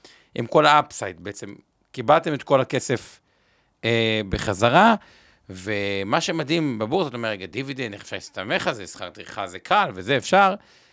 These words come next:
יש לא מעט חברות בארצות הברית, אגב, גם בישראל, פשוט ישראל קיימת בורסה שקיימת פחות שנים, שנקראות דיבידנד אריסטוקרט, שבמשך עשרים וחמש שנה, כל שנה, בלי לפספס אף שנה, לא חילקו דיבידנד,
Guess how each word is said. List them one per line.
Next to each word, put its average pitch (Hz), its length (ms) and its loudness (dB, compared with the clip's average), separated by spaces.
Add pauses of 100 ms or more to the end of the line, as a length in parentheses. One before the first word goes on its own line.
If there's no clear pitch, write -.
(140)
יש 98 260 -8
לא 156 100 0
מעט 214 200 0
חברות 139 380 2
בארצות 127 260 0
הברית, 98 680 -8 (420)
אגב, 113 260 -4
גם 147 220 0
בישראל, 139 360 2
פשוט - 180 -8
ישראל 120 260 -8
קיימת 110 280 -10
בורסה 120 320 -10
שקיימת 101 280 -12
פחות 107 400 -14 (540)
שנים, 127 300 -6
שנקראות 113 420 -4
דיבידנד 147 380 -4
אריסטוקרט, 110 600 -8
שבמשך 143 420 -8
עשרים 156 320 -8
וחמש 139 380 -6
שנה, 107 260 -6 (760)
כל 165 720 4
שנה, 120 460 0 (540)
בלי 123 200 -4
לפספס 127 480 -8
אף 151 240 -2
שנה, 113 340 -2
לא 139 160 4
חילקו 214 420 0
דיבידנד, 95 540 -8